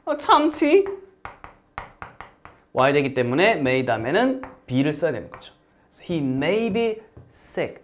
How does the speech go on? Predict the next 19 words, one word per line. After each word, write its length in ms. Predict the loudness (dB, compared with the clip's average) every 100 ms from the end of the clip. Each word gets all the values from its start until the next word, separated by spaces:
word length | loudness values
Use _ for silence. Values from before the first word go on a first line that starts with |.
| _
표정도 320 | -6 -4 0
약간 220 | 0 -2 -6
이래. 120 | -8
"He 120 | -10
may 340 | -8 -6 -6
be 160 | -4 -4 -6
sick." 640 | -12 -16 -12 -8 -8 -12 -20 _ _ _ _
이렇게 260 | -14 -10 -12
되는 220 | -12 -18
거야. 120 | -20 _
그러면 400 | -6 -2 -2 -2 -14 -20 -20 _
"그는 200 | -4 -2
아마 600 | -2 2 4 4 0 -10 _ -20 -16 -18 -18 _ _
아플지도 1000 | 2 2 -2 -4 -2 -2 -4 2 2
몰라요." 560 | 2 0 0 2 2 2
이렇게 220 | 0 -4
되는 180 | -10 -12
거죠. 120 | -16
그래서 420 | -12 -2 -2 -2